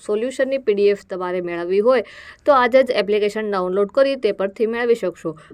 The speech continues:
અને WhatsApp દ્વારા પી ડી એફ મેળવવી હોય તો નીચે આપેલ નંબર પર સંપર્ક કરી પણ પી ડી એફ મેળવી શકશો.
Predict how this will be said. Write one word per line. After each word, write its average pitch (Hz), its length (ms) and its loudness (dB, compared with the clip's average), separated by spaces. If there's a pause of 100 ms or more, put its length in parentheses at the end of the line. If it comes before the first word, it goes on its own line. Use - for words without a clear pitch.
(100)
અને 254 220 0
WhatsApp 208 400 0
દ્વારા 247 240 0
પી 233 140 0
ડી 196 100 0
એફ 196 160 -2
મેળવવી 196 300 -2
હોય 240 200 4
તો 214 140 -2
નીચે 247 280 -2
આપેલ 269 340 0
નંબર 190 260 -4
પર 208 180 -4
સંપર્ક 196 400 -6
કરી 247 200 0
પણ 269 240 -2
પી 202 80 -4
ડી 180 120 0
એફ 269 200 -4
મેળવી 185 260 -4
શકશો. 170 420 -12